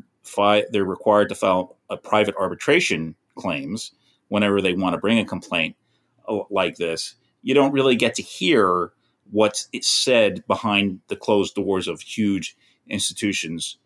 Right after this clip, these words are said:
uh, on Wall Street. So, you know, is this broker, uh, unnamed executive in this complaint being racist, or is he just being a,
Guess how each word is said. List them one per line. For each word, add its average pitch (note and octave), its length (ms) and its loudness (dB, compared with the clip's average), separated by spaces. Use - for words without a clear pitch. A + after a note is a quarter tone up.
uh, E2 420 -6
on E2+ 220 -8
Wall F2 220 -4
Street. - 460 -12
So, G2+ 460 2
you A#2 100 0
know, F#2+ 240 2
is A#2+ 200 2
this A#2+ 140 0
broker, A2+ 720 2
uh, F#2+ 460 0
unnamed A2 420 4
executive C3 520 2
in G2+ 80 0
this F#2 120 -4
complaint A2 480 0
being A2+ 220 0
racist, F3 460 0
or C3+ 80 2
is A#2 80 2
he A2+ 120 2
just A#2 200 -2
being G2+ 220 0
a, F#2 100 -4